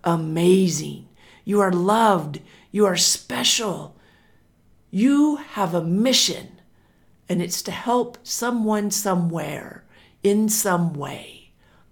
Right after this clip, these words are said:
I don't know what it is, but you do. And you've shrunk back from it because of these negative statements in your head. Well, no more, my friend, because now you have the tools to make a difference in your life.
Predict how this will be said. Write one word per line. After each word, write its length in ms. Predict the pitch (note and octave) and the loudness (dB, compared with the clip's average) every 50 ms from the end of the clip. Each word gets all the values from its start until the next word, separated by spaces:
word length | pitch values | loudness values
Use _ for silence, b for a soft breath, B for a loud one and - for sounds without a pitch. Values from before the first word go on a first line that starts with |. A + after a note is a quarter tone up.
| b _ _ - | b _ _ -10
I 100 | D#3+ E3 | -6 -4
don't 180 | F3 F#3 F3+ | -2 0 2
know 160 | F#3 F#3 F3+ F3+ | 2 2 2 2
what 160 | F3 E3+ E3 | 0 0 -2
it 120 | E3 E3 | -2 0
is, 420 | F3+ F3+ E3 C#3 B2+ - - - b b b b b b b | 0 0 -2 -2 -6 -10 -14 -18 b b b b b b b
but 120 | - F3 F#3 | -8 -6 -4
you 220 | F#3+ G3 G3 F#3+ | -2 -2 -2 -2
do. 320 | E3 D3+ B2 - - - - _ _ _ _ _ _ _ _ _ _ _ _ _ _ | -4 -4 -6 -8 -10 -16 -20 _ _ _ _ _ _ _ _ _ _ _ _ _ _
And 200 | - E3+ F#3+ F#3+ | -6 -4 -2 0
you've 160 | F#3 E3+ F3 - | 0 -2 0 -2
shrunk 480 | - - - A3 G#3+ G#3 G#3+ F3+ E3+ | -2 0 0 0 -2 -2 -4 -4 0
back 260 | F#3+ F#3+ F#3+ G3 F#3+ | 2 2 2 0 -2
from 220 | - - F#3 F3 E3+ | -8 -8 -6 -4 -4
it 140 | D3+ - B B B B B B B | -4 -6 B B B B B B B
because 440 | B G#3+ E3+ F3+ - C4 C4+ C4 A#3 | B -4 -2 -2 0 2 2 2 2
of 120 | C#4 A#3 G#3 | 0 -2 -2
these 200 | B3 A3 G3+ F#3 | -2 -2 0 2
negative 540 | G#3+ A3 A3+ A#3 A#3+ F#3+ B3 F#3+ A3 F#3+ | 4 4 4 4 4 2 2 0 0 0
statements 560 | F3+ - - - A#3 A#3 - - G#3+ G3 G3+ - | 0 0 2 2 0 0 0 -2 -4 -2 0 0
in 140 | F#3+ F3+ | 0 0
your 140 | F3 E3 D#3 | 0 -2 -4
head. 420 | D#3+ F3 F3+ D#3 C#3+ C3 C3 - - _ b b b b b b b b b b _ - | -4 -2 -2 -2 -2 -4 -8 -14 -18 _ b b b b b b b b b b _ -4
Well, 160 | E3+ F#3 F3+ | -2 0 2
no 340 | F3+ F#3 G3 G3 G3 G3 F#3+ | 2 4 4 4 4 4 4
more, 360 | F3+ F3+ F3 E3 D#3 D3+ C#3+ | 2 0 0 0 -2 -2 -6
my 220 | C#3+ C#3+ C#3 C#3+ | -8 -10 -10 -12
friend, 480 | C3 - - C#3+ C#3+ C#3 C3 C3+ C#3 - B B B B B B B | -12 -12 -12 -12 -10 -10 -12 -12 -14 -16 B B B B B B B
because 280 | - E3+ F3+ F3+ E3+ E3+ | -8 -4 -2 -2 0 0
now 280 | F3 F3 E3+ F3 F3+ | 0 0 0 -2 -2
you 200 | F#3+ G3+ G3 G3 | -2 -2 -2 -2
have 220 | G#3 G3+ F3 F3 E3 | -2 -2 -2 -2 -4
the 80 | E3 | -4
tools 640 | E3 - - - F#3+ A3 C#4 D#4+ E4 D#4 - - - b b b b b b b b b b b - | -6 -8 -6 -4 -2 -2 0 0 -2 -2 -4 -8 -10 b b b b b b b b b b b -8
to 100 | - F#3 | -6 -4
make 200 | F3+ F3 F3 F3 | -4 -2 -2 -4
a 40 | D#3 | -6
difference 540 | D3+ D3 E3+ E3+ E3 - D#3 D3 - - - | -6 -6 -6 -6 -6 -6 -10 -10 -8 -8 -10
in 120 | - - | -10 -10
your 120 | - C3 C3 | -10 -12 -12
life. 520 | B2+ A#2+ - - - - - - - | -12 -14 -14 -16 -18 -20 -20 -20 -20